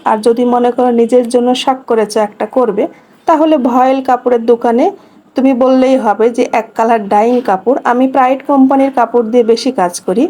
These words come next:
যেটা আমি সবসময় বলি এবং সিল্কটাও দেখাই। আর প্রাইড কোম্পানির কাপড় এরকম অনেক কোম্পানি আছে যারা এরকম এক কালার ডাইং কাপড় সেল করে।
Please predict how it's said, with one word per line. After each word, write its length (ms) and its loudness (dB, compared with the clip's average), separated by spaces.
যেটা 340 2
আমি 280 2
সবসময় 520 -2
বলি 420 0
এবং 260 0
সিল্কটাও 640 0
দেখাই। 480 -2
আর 120 0
প্রাইড 420 0
কোম্পানির 520 2
কাপড় 600 0
এরকম 540 0
অনেক 360 2
কোম্পানি 440 0
আছে 440 0
যারা 340 0
এরকম 480 0
এক 240 -4
কালার 300 -2
ডাইং 380 0
কাপড় 300 -4
সেল 320 -2
করে। 260 -2